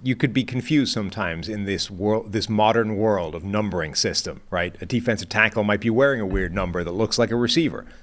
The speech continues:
No, this is a dude wearing number ninety-nine and is quite obviously from shape a defensive tackle. Anyway, you double team that guy.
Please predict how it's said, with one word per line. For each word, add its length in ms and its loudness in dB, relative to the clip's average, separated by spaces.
No, 220 8
this 160 2
is 40 4
a 80 6
dude 200 4
wearing 400 4
number 220 0
ninety-nine 760 2
and 200 4
is 260 -4
quite 320 6
obviously 680 2
from 240 -2
shape 460 4
a 220 2
defensive 460 2
tackle. 380 4
Anyway, 320 2
you 100 4
double 240 10
team 220 0
that 200 4
guy. 300 0